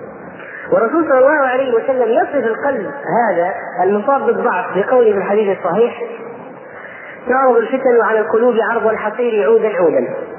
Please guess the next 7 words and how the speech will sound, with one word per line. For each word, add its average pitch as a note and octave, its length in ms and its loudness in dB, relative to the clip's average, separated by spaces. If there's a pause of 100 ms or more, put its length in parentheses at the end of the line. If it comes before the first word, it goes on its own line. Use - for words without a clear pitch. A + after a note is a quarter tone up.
(720)
فأي C4 360 2
قلب C4 300 -2
أشربها B3 640 2
نكتت B3+ 440 0
فيه A#3+ 320 2
نكتة A#3+ 440 -2
سوداء"، F#3 320 0